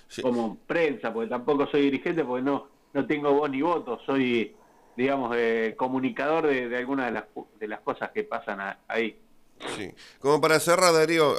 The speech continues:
Speaker 1: eh, ¿en la reunión se habló de algún protocolo o se irá adaptando según los protocolos
Speaker 2: Sí.
Speaker 1: de cada pueblo y ciudad?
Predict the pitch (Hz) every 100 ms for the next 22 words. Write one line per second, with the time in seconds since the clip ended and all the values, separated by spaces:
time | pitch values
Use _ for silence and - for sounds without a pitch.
0 | 127 131 120 131 139 139 143 147 170 208
1 | 196 156 156 165 156 160 143 139 139 135
2 | 127 190 196 190 180 135 127 135 135 147
3 | 156 143 123 156 160 151 - 135 143 139
4 | 127 113 117 135 135 123 123 123 110 123
5 | 123 120 - 113 95 82